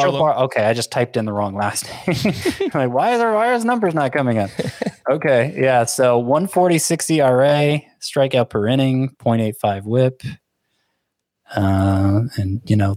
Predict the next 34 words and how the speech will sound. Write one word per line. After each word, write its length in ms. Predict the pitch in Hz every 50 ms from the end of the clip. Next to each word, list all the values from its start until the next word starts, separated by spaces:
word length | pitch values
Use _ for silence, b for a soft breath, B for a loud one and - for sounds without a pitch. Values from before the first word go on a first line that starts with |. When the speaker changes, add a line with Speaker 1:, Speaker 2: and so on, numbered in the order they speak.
| - _
Speaker 2:
the 100 | - 104
no 160 | 107 107 107
doubt 280 | 104 117 110 110 104 -
closer 320 | - 113 107 104 - 101
for 120 | - -
the 120 | 110 104 101
Rangers. 560 | 110 120 113 101 95 92 90 92 - - - B B B B B B B B B B B B B B _ _ _ _ _ -
Also, 520 | 160 214 196 - - 156 123 117 127 139
if, 220 | 127 - - - - -
if 140 | 139 -
you 80 | 131 127
wanna 160 | 123 117 113
go 100 | 107 104
higher, 360 | - - 175 160 123 104 98
and 140 | 98 98 98
than 140 | 98 98 98
that, 300 | 95 95 95 95 - _ _ _ _ _ _ _ _ _ _ _ _ _ - 151
Giovanni 500 | 131 123 123 123 117 113 117 110 107 107
Gallegos 560 | 101 101 92 98 117 123 107 95 95 95 - -
is, 140 | 101 95
of 100 | 90 -
course, 340 | - - 110 92 98 - - _ _ _ _ -
the, 340 | 110 101 - 123 113 110 - - _ _ _ _ _ _ -
the 120 | 127 120
stud 480 | 113 - - - - 143 151 151 123 113
closer 420 | - 127 120 110 107 98 107 101
who's 160 | 98 110 104
still 220 | - - - 113 107
available 500 | 101 98 110 113 117 110 101 104 104 98
in 60 | 95
forty 400 | 98 - - 131 123 120 110 107
percent 400 | 104 - 110 98 - 120 110 104
of 80 | 90 104
leagues. 600 | 117 139 123 92 92 90 92 - - - -